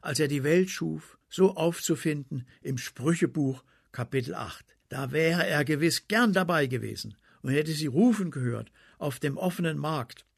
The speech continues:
"Wie lange noch, ihr unreifen Jünglinge,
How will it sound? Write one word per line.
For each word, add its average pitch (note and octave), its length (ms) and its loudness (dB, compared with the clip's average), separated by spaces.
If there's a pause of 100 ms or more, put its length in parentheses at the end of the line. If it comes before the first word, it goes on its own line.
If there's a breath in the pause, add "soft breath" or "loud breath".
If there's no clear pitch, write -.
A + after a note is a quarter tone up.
(120)
"Wie A3 340 2
lange G3 400 2
noch, F#3+ 280 -2 (280 soft breath)
ihr - 220 -6
unreifen E3 560 2
Jünglinge, D3+ 560 -2